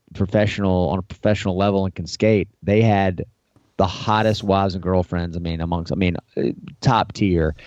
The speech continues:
And they were all super successful. They're all, like, working for, like, Wall Street firms or some,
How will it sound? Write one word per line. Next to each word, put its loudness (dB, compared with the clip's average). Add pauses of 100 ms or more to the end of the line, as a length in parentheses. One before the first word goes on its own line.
(320)
And 4
they 8
were 8
all 4
super 2
successful. 0
They're 6
all, 6
like, 2
working 2
for, 0
like, 0
Wall 6
Street 0
firms 0
or 2
some, 0